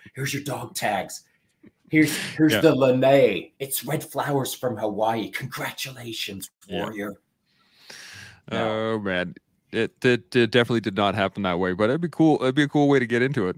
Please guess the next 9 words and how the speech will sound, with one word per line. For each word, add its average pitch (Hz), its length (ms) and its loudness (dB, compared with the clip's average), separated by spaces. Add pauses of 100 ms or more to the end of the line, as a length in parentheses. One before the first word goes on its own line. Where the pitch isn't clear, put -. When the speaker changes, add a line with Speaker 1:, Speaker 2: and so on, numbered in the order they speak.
Speaker 2:
The, 92 220 -4
uh, 92 280 -2 (640)
I, 113 220 2
I 117 100 0
just, 135 220 0
I 117 80 4
always, 135 260 0 (520)
there 117 160 2
was, 113 280 -4